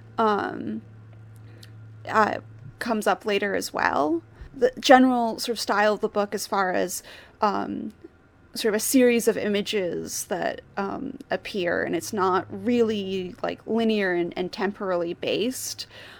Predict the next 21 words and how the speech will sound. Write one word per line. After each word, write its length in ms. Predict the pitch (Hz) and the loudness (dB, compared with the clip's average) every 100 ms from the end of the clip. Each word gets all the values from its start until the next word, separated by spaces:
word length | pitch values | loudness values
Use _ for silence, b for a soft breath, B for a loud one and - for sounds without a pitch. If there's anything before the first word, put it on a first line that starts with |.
| B - | B -2
uh, 340 | 208 185 190 - - - - - _ - | 0 0 -4 -6 -10 -20 -20 -20 _ -2
and 600 | 240 220 208 202 185 - - - - - | 2 4 2 0 -4 -8 -10 -20 -20 -14
the 200 | - 196 | -8 -2
acts 340 | - 185 - - | 2 2 0 -8
of 80 | 196 | -6
small 360 | - 190 185 | -4 0 2
rebellion. 420 | 175 - 107 107 | 0 -4 -4 -2
I, 220 | 170 220 208 B B B B _ - - | 0 0 -4 B B B B _ -20 6
the, 180 | 269 247 | 8 8
the 120 | 277 | 6
thing 240 | 277 359 320 | 6 6 8
about 280 | 254 240 | 8 6
The 80 | 233 | 4
Handmaid's 480 | 220 208 202 196 - | 0 0 0 -4 -6
Tale 240 | 226 226 | -6 -4
is 80 | 196 | -2
this 160 | 240 269 | 0 0
isn't 200 | 247 240 | 2 2
a 60 | |
book 380 | 202 208 196 - | 4 2 0 -2
where 360 | 208 180 170 | 0 0 0